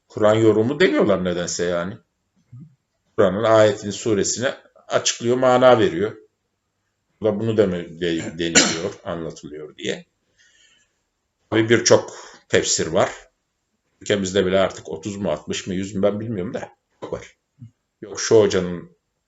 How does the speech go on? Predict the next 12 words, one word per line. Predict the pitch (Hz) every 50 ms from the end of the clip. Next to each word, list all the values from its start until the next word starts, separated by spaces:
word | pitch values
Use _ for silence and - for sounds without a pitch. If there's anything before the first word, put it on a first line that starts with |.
| _ _ _ _
tefsiri, | - - - - - 92 104 110 104
bu | 110 107 101
hocanın | 95 - - 78 78 76 67 -
tefsiri. | - 82 - - - - 69 87 107 127 - - _ _ - - - - - - - - - - - _ _
Tabii | - 110 110 113 123 127 120
burada | 123 127 123 135 127
hocanın | 117 123 123 120 131 131 131 131 131
kendi | 131 - 120 120 120 123 131
görüşüne | 123 123 120 117 113 - - 123 127
göre | 123 123 120 120 127 123
farklılıklar | 123 - 123 120 117 120 - - 135 127 123 123 131 123 - 135 131 131 127
oluyor | 127 127 127 139 143 143 - - -